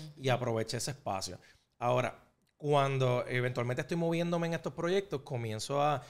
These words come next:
con el interés de, de, de generar proyectos digitales,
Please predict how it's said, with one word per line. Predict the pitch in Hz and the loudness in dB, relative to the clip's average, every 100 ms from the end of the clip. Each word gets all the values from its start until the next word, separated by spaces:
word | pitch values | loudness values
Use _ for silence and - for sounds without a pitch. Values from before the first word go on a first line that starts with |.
| - | -18
con | - | -4
el | 135 | 2
interés | 131 123 117 | 2 2 -2
de, | |
de, | 117 - 135 139 131 | -6 -8 -4 -2 -2
de | 120 | -2
generar | 127 131 117 117 | -2 0 0 -2
proyectos | 127 131 143 | -4 -4 -4
digitales, | 139 143 156 170 143 127 | -4 -2 0 4 4 4